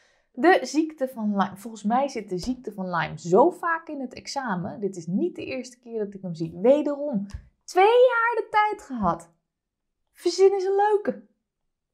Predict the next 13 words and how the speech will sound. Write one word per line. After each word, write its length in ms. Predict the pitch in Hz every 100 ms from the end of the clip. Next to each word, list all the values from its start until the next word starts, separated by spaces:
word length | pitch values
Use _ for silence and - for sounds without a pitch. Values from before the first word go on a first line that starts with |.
| _ _ _ -
Een 100 | 254
stukje 280 | 311 311 247
tekst 240 | 247 -
wat 160 | 214 _
ik 180 | - 294
hier 200 | 302 294
over 240 | 247 254
het 100 | 233
hoofd 420 | 196 208 208 - _
had 360 | _ 214 302 -
gezien, 760 | 226 202 226 294 330 330 - _ _ _ _ -
is 400 | 226 233 233 -
dat 560 | 190 208 208 202 -